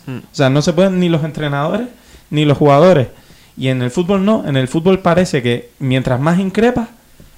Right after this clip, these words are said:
Speaker 2: mm, más, más te llevas el gato al agua. En, en cualquier partido tú ves a los jugadores que insultan al árbitro, que no tienen respeto por la autoridad. Y eso se extrapola a todo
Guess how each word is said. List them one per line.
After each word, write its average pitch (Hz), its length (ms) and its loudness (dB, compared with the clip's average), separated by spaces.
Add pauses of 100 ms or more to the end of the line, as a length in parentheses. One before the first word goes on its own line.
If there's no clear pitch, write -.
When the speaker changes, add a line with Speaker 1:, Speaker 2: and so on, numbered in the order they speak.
Speaker 2:
mm, - 80 -14
más, 151 760 -4 (220)
más 156 400 0
te 185 80 4
llevas 180 200 4
el 170 80 2
gato 165 200 4
al 147 80 6
agua. 120 320 4 (400)
En, 131 520 -4 (100)
en 127 760 -4
cualquier 165 360 0
partido 214 420 2
tú 175 100 4
ves 160 140 4
a 151 60 0
los 131 120 2
jugadores 151 480 4
que - 140 -4
insultan 151 600 -2
al 135 140 -2
árbitro, 131 420 -4
que 127 120 0
no 151 140 2
tienen 202 280 0
respeto 175 360 0
por 143 120 0
la 139 80 2
autoridad. 135 520 2 (540)
Y 135 180 0
eso 180 200 2
se - 100 -2
extrapola 190 600 4 (160)
a 127 260 0 (200)
todo 185 380 2